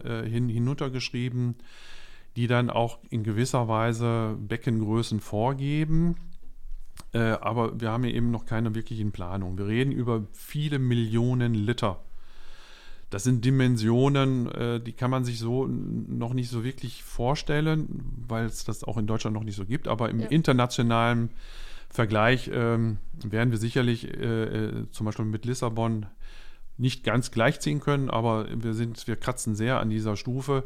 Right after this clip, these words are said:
Speaker 1: Also das sind dann, äh, ähm, Scheiben, vor denen, vor, vor, vor denen man steht. Das sind Dim-, Dimensionen etwa acht Meter hoch und zwanzig Meter lang.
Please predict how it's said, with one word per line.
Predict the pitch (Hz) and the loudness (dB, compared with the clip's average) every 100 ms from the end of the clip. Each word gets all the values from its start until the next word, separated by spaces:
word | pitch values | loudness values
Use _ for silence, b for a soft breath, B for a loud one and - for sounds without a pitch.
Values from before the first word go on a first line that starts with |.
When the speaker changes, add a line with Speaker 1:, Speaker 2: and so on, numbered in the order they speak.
| B B B B | B B B B
Speaker 1:
Also | 113 113 | -2 0
das | 113 110 | 0 2
sind | 131 143 | 2 4
dann, | 127 120 113 | 4 2 0
äh, | - 117 113 - 110 110 | -2 -2 -2 -4 -4 -4
ähm, | 110 104 104 107 104 113 113 | -4 -4 -4 -6 -8 -8 -2
Scheiben, | - - 104 131 143 139 123 | 0 2 2 2 2 0 -2
vor | 127 | -2
denen, | 120 123 123 123 117 | 0 -2 -2 0 0
vor, | - 120 117 | 0 0 0
vor, | - 113 | 0 -2
vor | - 117 | -2 0
denen | 120 123 | 2 2
man | 113 | 4
steht. | - - 123 120 | 4 4 2 0
Das | 117 | -2
sind | 120 113 | 0 0
Dim-, | 123 110 | 0 2
Dimensionen | 120 120 113 104 113 120 | 2 2 2 2 2 0
etwa | 113 - 113 | -2 -2 -2
acht | 113 120 - | -2 -4 -2
Meter | 117 117 104 | 0 0 0
hoch | 120 117 | 0 -2
und | 107 | -4
zwanzig | - 107 117 | -2 -4 -2
Meter | 107 107 104 | -4 -2 -2
lang. | 104 101 | -2 -4